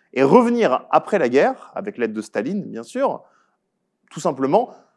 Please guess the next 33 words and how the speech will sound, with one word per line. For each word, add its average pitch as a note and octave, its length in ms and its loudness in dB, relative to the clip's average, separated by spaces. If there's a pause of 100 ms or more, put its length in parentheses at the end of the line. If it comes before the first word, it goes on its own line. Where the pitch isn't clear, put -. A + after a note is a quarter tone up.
(240)
s'emparer G3 600 2
de F3 60 0
toute F#3 200 -4
la D#3+ 100 0
Chine G#3 200 -6
continentale. C3 640 -10 (100)
Et C#3 120 0
là, A3+ 460 6 (260)
c'est - 240 -2
là A3 200 4
que B3 120 -4
se E3+ 160 -2
produit, C#3+ 500 -2 (160)
justement, C#3+ 480 -2
avec, G#2+ 260 -2
euh, G#2+ 100 0
ce - 100 -12
que A2 80 -14
tu C3 80 -6
avais D#3 80 0
dit, G#3+ 100 0
hein, F#3 80 0
le, A#2+ 160 -2
le A#2 300 -2
déménagement E3+ 600 2
du C3+ 120 -6
Kuomintang C3+ 640 -4 (380)
et F3 100 6
de D3+ 140 2
Chiang D3 180 -6
Kai-shek B2+ 400 -4
à - 80 -6
Taïwan, C3+ 440 -2